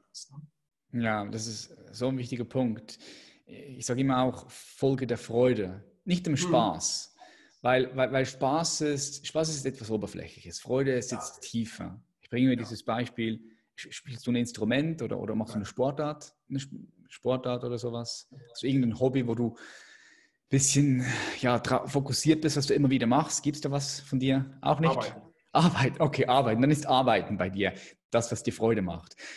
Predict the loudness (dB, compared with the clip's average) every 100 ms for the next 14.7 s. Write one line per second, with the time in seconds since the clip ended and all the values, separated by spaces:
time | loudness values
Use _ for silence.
0 | -4 -2 2 4 4 4 2 2 0 2
1 | 4 6 4 4 4 4 2 4 2 2
2 | 0 -2 0 0 0 2 0 0 -2 0
3 | 0 0 -6 -4 2 2 2 0 -2 -2
4 | -4 0 4 4 2 -2 _ _ _ 0
5 | 0 0 0 0 0 0 2 0 -4 -6
6 | -4 -2 -4 0 2 4 2 2 0 -6
7 | -10 -2 -2 -2 -6 -8 -10 -18 _ _
8 | _ -6 -4 -4 -8 -20 -8 -2 -2 -2
9 | -10 -20 _ _ _ _ _ 2 2 2
10 | -2 0 2 2 4 4 4 2 -2 -6
11 | -6 0 2 2 0 -4 -2 -2 -2 -2
12 | -2 0 -2 -4 -6 -8 -10 -4 -4 -4
13 | -2 -2 -2 -2 -2 -2 -4 -4 -4 -4
14 | -4 -6 -4 -4 -4 -8 -14